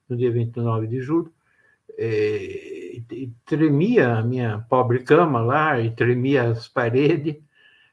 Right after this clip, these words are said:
Eu saí correndo pra ver, tinha alguns tanques de guerra passando.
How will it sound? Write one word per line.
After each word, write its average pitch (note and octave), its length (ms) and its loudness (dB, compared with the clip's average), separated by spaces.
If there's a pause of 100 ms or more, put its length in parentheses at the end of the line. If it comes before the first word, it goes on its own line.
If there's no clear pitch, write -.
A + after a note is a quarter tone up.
(100)
Eu C#3+ 340 -12
saí B2+ 320 -2
correndo A#2+ 460 0
pra D3+ 140 -2
ver, C3+ 420 0 (260)
tinha D3 160 0
alguns D3+ 300 -4
tanques D3+ 360 0
de C#3+ 120 -4
guerra B2+ 520 0 (140)
passando. A#2 540 -2